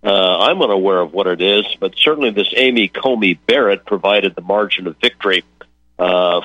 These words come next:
for this, uh, for this horrific decision to back the federal government in, uh, in their absolutely deliberate failure to control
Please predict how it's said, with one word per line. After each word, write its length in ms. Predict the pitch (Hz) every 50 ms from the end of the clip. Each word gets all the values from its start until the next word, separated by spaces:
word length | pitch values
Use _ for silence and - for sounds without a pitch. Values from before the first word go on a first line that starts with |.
| -
for 240 | - 101 98 98 98
this, 240 | 87 92 95 92 - - - - 101
uh, 320 | 90 90 90 90 87 87 - - _ _ _ _
for 180 | - 104 101 92
this 160 | 92 85 - -
horrific 600 | - 87 87 90 92 113 117 - - 110 98 87
decision 500 | - 95 87 - 110 98 92 101 113 107 92
to 60 | 87
back 340 | - - 101 104 113 - -
the 100 | - - - - -
federal 360 | 131 123 113 107 98 92 85
government 540 | - 120 123 120 110 110 98 95 90 82 _ _ _ _ _ _ _ _ _ _ _ -
in, 400 | 110 104 98 98 92 90 92 92
uh, 240 | 92 87 87 90 92 -
in 140 | 101 92 92
their 300 | 98 98 98 92 92 - - -
absolutely 720 | 147 156 151 - - - - 139 147 135 117 123 120 101
deliberate 580 | - 110 110 110 127 139 135 127 113 98 - - -
failure 520 | - 135 127 113 113 101 95 95 98 95 _ _ _ _ _ _ _ _ - -
to 180 | - 113 107
control 880 | 95 - 98 87 85 - - - 156 143 127 117 113 113 131 143 135